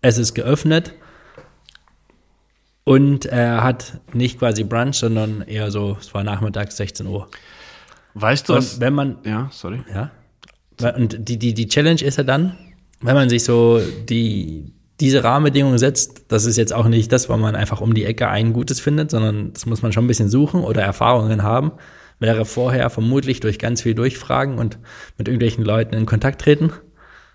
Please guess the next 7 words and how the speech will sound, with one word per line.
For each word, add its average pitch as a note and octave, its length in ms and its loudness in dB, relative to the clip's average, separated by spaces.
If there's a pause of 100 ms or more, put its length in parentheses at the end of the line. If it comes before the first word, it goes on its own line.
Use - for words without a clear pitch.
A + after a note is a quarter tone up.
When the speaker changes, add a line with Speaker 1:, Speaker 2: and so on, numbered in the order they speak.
(160)
Speaker 1:
oder G#2 120 -4
was F2+ 140 -4
auch F2+ 160 -4
immer. B2 420 0
Ähm, G#2 640 2
heute C3 360 4
mit B2 320 0